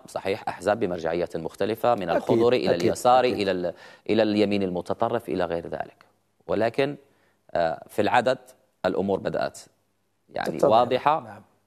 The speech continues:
Speaker 1: وأن هناك عدد من الانتماءات التي تمثل دول.
Speaker 2: نعم.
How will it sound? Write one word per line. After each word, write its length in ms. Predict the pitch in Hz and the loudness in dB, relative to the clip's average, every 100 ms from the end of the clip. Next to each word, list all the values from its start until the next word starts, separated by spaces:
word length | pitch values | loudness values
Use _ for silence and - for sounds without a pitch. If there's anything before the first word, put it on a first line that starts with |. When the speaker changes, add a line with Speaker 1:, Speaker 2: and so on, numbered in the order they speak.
| - | -6
Speaker 1:
وأن 160 | 87 101 | -2 0
هناك 280 | 113 120 | 0 2
عدد 220 | 113 113 110 | 0 0 -4
من 140 | 104 | -4
الانتماءات 720 | 95 90 - 92 - 120 - | -4 -6 -4 -4 -2 -2 -2
التي 240 | 101 101 | -4 -4
تمثل 460 | 101 92 87 - 80 | -6 -6 -6 -6 -4
دول. 260 | 87 78 - - _ _ - | -2 -2 -4 -16 _ _ -6
Speaker 2:
نعم. 160 | 101 | -6